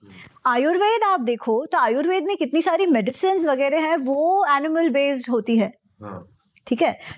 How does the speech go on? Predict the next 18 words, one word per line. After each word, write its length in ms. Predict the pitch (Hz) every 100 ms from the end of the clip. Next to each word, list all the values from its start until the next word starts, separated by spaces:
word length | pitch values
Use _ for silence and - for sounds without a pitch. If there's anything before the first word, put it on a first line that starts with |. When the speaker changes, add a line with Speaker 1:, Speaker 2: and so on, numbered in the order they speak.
| _
Speaker 1:
तो 380 | 339 415 - - 392
पर 480 | 480 679 - -
again, 240 | 285 339 202 - - - _
उसका 300 | 277 269 -
अर्थ 400 | 466 480 330 330 403 403
तब 240 | 330 - _ -
खाते 280 | 294 269
थे, 80 | 339
मतलब, 220 | 302 302
आज 200 | 277 247
भी 100 | 247
खाने 240 | 294 262 247
लगो, 240 | 247 247
that 220 | 240 247
is 100 | 320
no 120 | 277 320
justification। 720 | 269 233 254 220 196 190 - 175 - - - - _ _ _ - -
समय 460 | 262 254 320 415